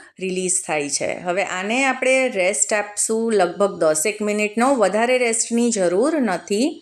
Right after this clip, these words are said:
તો આમાંથી મેં ત્રણ ચાર ચમચી જેટલું જ પાણી વાપર્યું છે. જો કદાચ તમારા દહીંમાં પાણીનો ભાગ વધારે કે ઓછો હોય તો પાણી વધારે કે ઓછું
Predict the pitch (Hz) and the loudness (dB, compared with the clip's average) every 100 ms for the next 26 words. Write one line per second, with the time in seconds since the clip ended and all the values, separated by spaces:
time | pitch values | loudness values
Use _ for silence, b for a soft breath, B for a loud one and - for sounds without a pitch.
0 | - 214 196 202 233 320 339 320 240 214 | -12 -8 -4 -2 -2 -2 0 0 0 0
1 | 233 262 254 233 233 247 214 214 254 277 | 2 2 4 0 0 -2 -4 -4 -4 -4
2 | - 208 196 277 240 - - 185 185 180 | -2 0 0 -2 0 0 2 2 2 0
3 | - 160 147 - 240 247 277 277 220 202 | 0 0 -2 -2 -2 2 0 0 -2 0
4 | 214 233 226 226 233 233 175 185 202 214 | 2 2 0 0 0 0 -2 -2 -2 0
5 | 220 214 190 190 185 196 175 170 196 202 | 0 -2 -2 0 0 0 0 0 -2 0
6 | 214 202 202 - 240 277 254 247 226 196 | 0 2 0 0 2 4 2 0 0 0
7 | 185 220 196 170 190 196 202 233 - 180 | 0 0 -2 0 0 0 0 -2 -2 -6
8 | - | -8